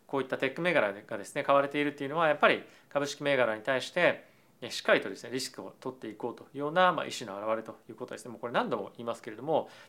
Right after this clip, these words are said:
本当にそういうサインなんじゃないかなというふうに僕は思ってます。はい。で、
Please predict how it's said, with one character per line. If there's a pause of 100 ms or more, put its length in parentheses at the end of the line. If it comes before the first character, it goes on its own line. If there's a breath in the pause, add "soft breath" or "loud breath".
本
当
に
そ
う
い
う
サ
イ
ン
な
ん
じ
ゃ
な
い
か
な
と
い
う
ふ
う
に
僕
は
思
っ
て
ま
す。 (400)
は
い。
で、